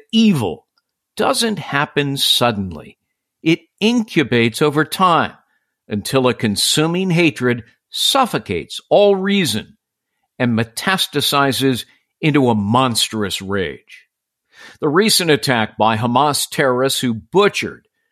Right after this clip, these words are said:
some one thousand three hundred innocent civilians in the most despicable and depraved ways represents the modern face of evil. Hamas deliberately planned this savagery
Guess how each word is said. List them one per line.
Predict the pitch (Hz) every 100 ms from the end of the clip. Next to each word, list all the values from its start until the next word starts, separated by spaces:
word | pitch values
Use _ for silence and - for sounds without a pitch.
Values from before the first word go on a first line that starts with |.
| _ -
some | - 151 131 117 104
one | 160 180
thousand | 147 139 143 135 139 131
three | - - 220 165
hundred | 170 156 147 156 156 _
innocent | 156 190 214 - 196 -
civilians | 185 151 165 123 107 120 113 - _ _ _ -
in | 175
the | 170
most | 165 151 -
despicable | 143 143 - - 240 - 269 147 104
and | 98
depraved | 107 104 - 175 190 170
ways | 117 170 180 139 127 131 - - _ _ _
represents | 98 101 165 175 175 131 143 139 131
the | - 120
modern | 117 117 170 190 185
face | - 190 139 - - - - _ -
of | 117 -
evil. | 135 117 82 - _ _ _ _ _ _ _ -
Hamas | 101 107 135 110 - -
deliberately | 120 113 101 120 147 175 175 202
planned | 185 - - 131 143 147
this | 139 143 -
savagery | - 143 117 107 - 98 107 107